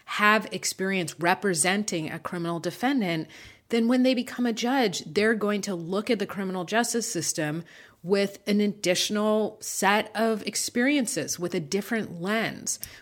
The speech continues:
When you have somebody who is a woman, who's a minority, and you're making decisions based on affirmative action, based on race issues dealing with racial discrimination, uh, gender discrimination,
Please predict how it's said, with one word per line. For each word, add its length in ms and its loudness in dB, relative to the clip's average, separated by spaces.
When 300 0
you 180 0
have 760 0
somebody 560 -2
who 460 0
is 320 0
a 80 -6
woman, 400 0
who's 240 -4
a 40 -2
minority, 840 0
and 140 -2
you're 100 0
making 380 -2
decisions 720 -2
based 580 -2
on 420 -4
affirmative 600 6
action, 480 4
based 340 0
on 300 -2
race 260 6
issues 380 4
dealing 360 2
with 180 -2
racial 300 4
discrimination, 1080 0
uh, 140 0
gender 440 4
discrimination, 1080 -4